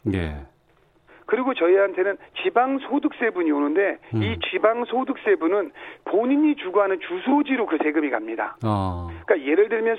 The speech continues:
Speaker 2: 수원분이 화성에서 자영업을 하고 지방소득세분을 납부하게 되면
Speaker 1: 예.
Speaker 2: 이 소득세분이 수원시로 돈이 들어가게 돼 있습니다.
Speaker 1: 어.
Speaker 2: 그렇기 때문에 화성시에서는 화성 시민 중에서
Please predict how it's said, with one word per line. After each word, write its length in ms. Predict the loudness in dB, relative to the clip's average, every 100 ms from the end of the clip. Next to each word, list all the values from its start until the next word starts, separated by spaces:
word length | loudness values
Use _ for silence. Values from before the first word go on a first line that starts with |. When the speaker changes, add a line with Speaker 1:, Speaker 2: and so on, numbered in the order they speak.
| -2
Speaker 2:
수원분이 760 | 0 0 0 -2 0 2 0 -4 -20 -12
화성에서 840 | -2 0 2 0 -2 0 2 2 2
자영업을 460 | 0 2 2 2 0
하고 580 | 0 -4 -2 0 0 -2 -14 -14 -4
지방소득세분을 880 | 2 2 2 -4 -6 -2 -2 0 0
납부하게 460 | -2 2 4 4
되면 340 | 2 2 0 2
Speaker 1:
예. 460 | 0 2 0 -2 -4 -8
Speaker 2:
이 260 | -6 -2 -2
소득세분이 800 | -2 -2 -2 -2 -2 0 0 -2 -6 -16 2
수원시로 520 | 4 6 2 0 -2
돈이 220 | 0 -2
들어가게 280 | -2 -4 -2
돼 80 | -4
있습니다. 460 | -8 -8 -4 0 2
Speaker 1:
어. 600 | 2 0 -2 -6 -10 -14 _ _ _ -20 -20 -20 -20 -4
Speaker 2:
그렇기 180 | -2
때문에 180 | 0 -2
화성시에서는 880 | 0 0 -2 -2 -2 0 0 -2 -4 -10 -12
화성 500 | -2 0 2 2 2 0 0
시민 380 | 2 2 0
중에서 640 | -2 2 2 4 2 2